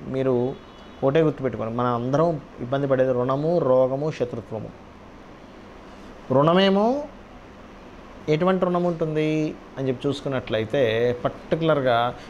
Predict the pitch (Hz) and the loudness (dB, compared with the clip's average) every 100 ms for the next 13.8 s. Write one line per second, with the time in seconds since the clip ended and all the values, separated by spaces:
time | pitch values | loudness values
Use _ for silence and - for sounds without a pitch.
0 | - 139 147 147 160 139 156 185 208 208 | -2 2 2 2 2 4 6 6 6 6
1 | 202 180 156 147 156 147 170 147 139 139 | 6 6 4 2 0 2 2 2 0 -2
2 | 120 113 113 - 104 98 - - - - | -4 -8 -10 -8 -8 -8 -12 -20 -20 -20
3 | - - - - 131 147 175 196 202 202 | -20 -20 -20 -2 4 6 6 4 4 4
4 | 220 220 - - 196 214 240 226 170 143 | 2 0 -12 0 4 6 4 2 0 -2
5 | 120 - - - - - - - - - | -4 -8 -12 -20 -20 -20 -20 -20 -20 -20
6 | - - 165 180 214 269 - - - - | -6 2 2 4 0 -4 -10 -20 -20 -20
7 | - - - - - 147 156 208 170 190 | -20 -20 -20 -20 -6 0 2 2 2 4
8 | 220 202 214 175 175 160 165 156 135 135 | 4 4 2 0 -2 -2 0 2 2 0
9 | 131 131 110 104 - - - - - - | -4 -2 -4 -6 -8 -10 -20 -20 -20 -20
10 | - - - - - - - - - - | -20 -20 -20 -20 -20 -20 -20 -20 -20 -20
11 | - - - - - - - - - - | -20 -20 -20 -20 -20 -20 -20 -20 -20 -20
12 | - - - - - - 156 180 190 151 | -18 -18 -18 -20 -10 0 4 4 6 4
13 | 147 160 - - 185 143 135 151 | 4 2 0 -2 4 6 4 2